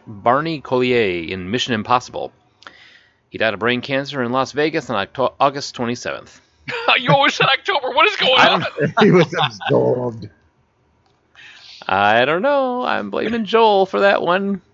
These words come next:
Speaker 3: <laughs>
Speaker 1: He put, he put the August October thing in my head. <laughs> So shows debuting this week included Seventh Heaven, The Steve Harvey Show, Malcolm and Eddie, and the classic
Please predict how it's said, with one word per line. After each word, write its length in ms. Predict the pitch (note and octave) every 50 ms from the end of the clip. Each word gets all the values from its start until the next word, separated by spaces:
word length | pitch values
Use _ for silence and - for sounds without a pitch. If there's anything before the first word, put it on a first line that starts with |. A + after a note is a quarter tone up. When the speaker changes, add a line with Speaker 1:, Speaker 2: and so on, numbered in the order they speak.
| _ _ -
Speaker 3:
<laughs> 920 | D3 D3 E3+ D#3+ - - D3 B2+ B2+ B2+ C3 B2+ - A2 G2+ G2 - _
Speaker 1:
He 140 | C#3+ D3+ F3+
put, 180 | G3 F#3+ D#3 C#3+
he 120 | D#3 D#3+
put 160 | D3+ F3 E3 -
the 140 | D3+ C#3+ -
August 320 | C3 C3 C#3 C#3+ D3 -
October 400 | - A#2+ A#2 - C#3+ C3+ B2+ A#2+
thing 200 | A2+ - A#2 G2
in 100 | F#2+ F#2
my 100 | F2+ F2
head. 320 | E2+ F2 G2 G2+ F#2+ E2+ - _ _ - - _ _
<laughs> 100 | - - B4 A4+ G#4 G#4 - - - - - F5+ _ _ _ _ _ _ _ _ _ _ _ _ _ _ _ - _ _ _ _ _ - _ -
So 220 | - C3+ B2 A2
shows 400 | G#2+ - - D3+ D3+ D3+ C#3+ A2
debuting 500 | F#2 C3 B2+ B2+ A2 A#2 D3 D3 C3 A2
this 180 | G2+ G2 - -
week 220 | G2+ G#2 A#2+ -
included 460 | A#2+ G2 F2+ - A2 G#2+ F#2 F#2 E2
Seventh 340 | - - E3+ E3+ E3 D#3 B2
Heaven, 440 | G#2+ C3 A#2 G#2+ C3 C#3 E3 F3+ D#3+ _ _ _ _ _ _ _ _ _
The 140 | - F#2 -
Steve 420 | - - _ C#3+ D3+ D3+ C3+ -
Harvey 400 | - C3+ C#3 D#3+ C#3+ G2+ G#2 F#2+
Show, 480 | F#2 - - F2+ E2 F2 G2+ C3 C#3+ B2 - _ _ _ _ _ _ _ _ _ _ _
Malcolm 560 | - F#2 G2 G#2+ A#2+ C#3+ D#3+ _ - C3 A#2+
and 160 | A2 G2+ F2 -
Eddie, 380 | A2 A#2 C#3 E3+ G3 F#3+ D3+ G#2
and 240 | G2+ B2+ E3 F3+ D#3
the 60 | B2+
classic 560 | - E3+ F3 F#3 F3+ - G#3 G3+ - - -